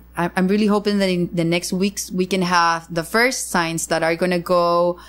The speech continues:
um, six different trail entrances. So we're not doing all the trails yet, but we're putting the signage that it's hope-, hopefully gonna help people navigate the trails better.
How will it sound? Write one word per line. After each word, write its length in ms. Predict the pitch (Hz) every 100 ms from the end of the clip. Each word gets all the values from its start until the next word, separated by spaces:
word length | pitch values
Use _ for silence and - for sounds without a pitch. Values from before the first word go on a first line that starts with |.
| - - - - -
um, 800 | 185 180 180 185 185 190 190 - - -
six 320 | - 233 -
different 420 | 190 202 196 185
trail 220 | - 175 170
entrances. 520 | 170 165 147 - -
So 80 | 185
we're 180 | 214
not 200 | 254 269
doing 180 | 254 240
all 80 | 226
the 100 | 202
trails 360 | 196 196 190 190
yet, 260 | 180 214
but 140 | 190 175
we're 100 | 175
putting 300 | 196 196 185
the 60 |
signage 520 | 175 180 180 185 185
that 140 | - 165
it's 140 | -
hope-, 460 | - 180 - 175 -
hopefully 540 | 190 180 196 196 185 -
gonna 220 | 180 180
help 180 | 175 180
people 220 | 190 175
navigate 460 | 180 170 175 196 214
the 60 | 240
trails 300 | 269 262 262
better. 380 | 269 285 370